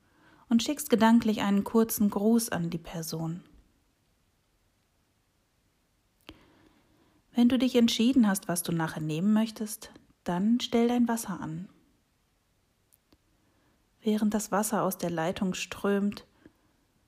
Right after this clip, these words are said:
durchströmt dich tiefe Dankbarkeit für dieses Wasser. Du bist so dankbar, dass du jeden Tag frisches,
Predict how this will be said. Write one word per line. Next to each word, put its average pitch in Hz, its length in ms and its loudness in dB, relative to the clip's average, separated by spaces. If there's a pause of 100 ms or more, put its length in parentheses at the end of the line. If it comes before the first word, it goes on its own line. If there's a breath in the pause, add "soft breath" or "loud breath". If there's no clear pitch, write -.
(120)
durchströmt 190 680 -2
dich 220 360 -2
tiefe 226 520 2
Dankbarkeit 165 880 -4
für 196 120 -10
dieses 180 440 -6
Wasser. 175 400 -6 (1200 soft breath)
Du 208 120 2
bist 214 320 0
so 220 280 6
dankbar, 208 720 0 (100)
dass - 220 -8
du 180 100 -4
jeden 208 560 -4
Tag 185 400 -8
frisches, - 840 -4